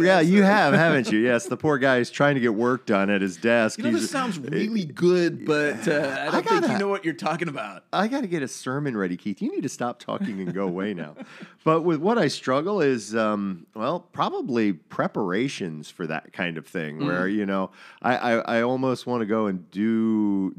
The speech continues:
Speaker 1: do it off the cuff, you know, skim, read, I know enough to be dangerous kind of thing, and then just, um, that's good enough. I, I don't, I,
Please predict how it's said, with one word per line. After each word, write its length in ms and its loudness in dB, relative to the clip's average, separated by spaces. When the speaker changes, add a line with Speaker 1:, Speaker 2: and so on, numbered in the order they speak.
Speaker 1:
do 220 0
it 60 0
off 240 -2
the 80 -12
cuff, 580 -4
you 160 -4
know, 100 -4
skim, 560 -4
read, 340 0
I 120 -2
know 180 -2
enough 260 -4
to 80 -10
be 140 -6
dangerous 420 -6
kind 220 -10
of 60 -14
thing, 260 -8
and 80 -8
then 220 -4
just, 320 -10
um, 220 0
that's 180 -4
good 160 -6
enough. 400 -10
I, 140 -4
I 120 -6
don't, 320 -2
I, 100 -2